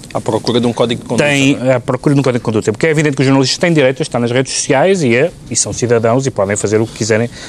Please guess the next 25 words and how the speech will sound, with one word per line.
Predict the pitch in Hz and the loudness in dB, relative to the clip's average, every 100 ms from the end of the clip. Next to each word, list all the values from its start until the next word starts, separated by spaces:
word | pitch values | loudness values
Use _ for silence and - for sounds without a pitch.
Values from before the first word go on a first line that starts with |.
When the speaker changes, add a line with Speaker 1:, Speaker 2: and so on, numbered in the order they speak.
| - - | -10 -2
Speaker 2:
nas | 107 | 0
redes | 113 - | 0 0
sociais. | - 107 107 104 - | 0 2 0 -2 -6
Mas | 107 131 156 156 170 - - - - - - | 0 2 4 2 0 -4 -8 -18 -20 -20 -4
há, | 135 139 143 151 147 - | -2 0 0 -2 -2 -2
há, | 131 127 127 127 | 0 2 2 0
há | |
zonas | 123 143 135 | 2 2 2
de | - | 0
fronteira, | 139 147 139 127 120 120 120 - - - | 0 2 2 4 2 -2 -12 -20 -18 -8
sobretudo | - 107 - 120 - | -4 -4 -2 -2 0
quando | 131 123 | 0 0
falam | - 131 127 127 135 147 - - - - - | 0 0 2 2 0 -2 -12 -20 -20 -8 0
enquanto | 135 147 139 | 0 2 0
cidadãos | 131 127 120 120 131 139 156 156 - - | 2 2 2 2 2 2 -2 -6 -12 -6
dos | 123 120 | -2 2
mesmos | 123 131 120 | 2 2 2
assuntos | 127 - 143 143 - | 0 2 0 0 -4
que | - - 139 139 147 143 - | -4 2 4 4 2 -2 -8
cobrem | - 143 143 143 | 0 2 4 2
enquanto | 151 139 | 0 2
jornalistas. | 151 220 208 - 110 | 2 2 0 0 -2
E, | |
evidentemente, | 104 113 113 120 117 | 0 -2 0 -2 -2
sim, | - 123 110 | -6 -8 -10